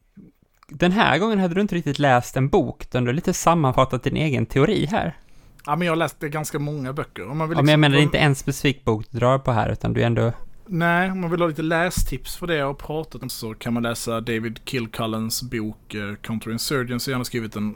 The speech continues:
Speaker 2: en rad böcker på ämnet. Den kommer nog bli återkommande. Man kan läsa Det väpnade upproret av, ja, vad är det? A. Neunberg eller någonting.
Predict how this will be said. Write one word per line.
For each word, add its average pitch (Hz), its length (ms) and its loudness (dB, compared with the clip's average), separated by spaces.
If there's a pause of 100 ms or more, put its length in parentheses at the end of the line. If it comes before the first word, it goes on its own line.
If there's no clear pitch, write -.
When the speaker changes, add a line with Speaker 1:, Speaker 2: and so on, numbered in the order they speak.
Speaker 2:
en 123 140 -4
rad 120 260 -4
böcker 110 300 -10
på 113 140 -10
ämnet. 117 400 -4
Den 113 120 -6
kommer 117 220 -4
nog 113 120 0
bli 110 100 -4 (100)
återkommande. 117 880 -2 (340)
Man 139 140 -6
kan 131 120 -2
läsa 123 520 0 (120)
Det 131 180 -6
väpnade 127 460 -2
upproret 110 760 -10 (220)
av, 110 420 -6 (760)
ja, 104 160 -12
vad 98 120 -8
är 95 60 -8
det? 98 140 -10 (200)
A. 110 460 -6 (380)
Neunberg 98 1700 -8 (280)
eller 101 160 -10
någonting. 98 420 -10